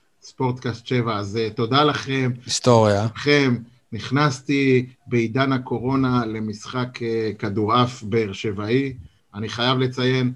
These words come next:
Speaker 1: <clears throat> שהגעתי, נודה על האמת,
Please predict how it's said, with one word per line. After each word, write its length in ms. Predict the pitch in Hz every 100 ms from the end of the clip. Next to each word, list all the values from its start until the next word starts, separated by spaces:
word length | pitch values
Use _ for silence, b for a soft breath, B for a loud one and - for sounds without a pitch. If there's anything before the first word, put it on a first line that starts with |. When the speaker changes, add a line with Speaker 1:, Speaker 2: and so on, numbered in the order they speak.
| - _ _ -
Speaker 1:
<clears throat> 320 | 151 135 127
שהגעתי, 2000 | - 127 117 113 113 110 110 104 104 104 107 101 98 104 101 127 127 127 127 120 110 113 _ _ _ 107 104 107 - 110 - 107 -
נודה 420 | 117 117 110 135
על 80 | 135
האמת, 400 | 131 127 135 131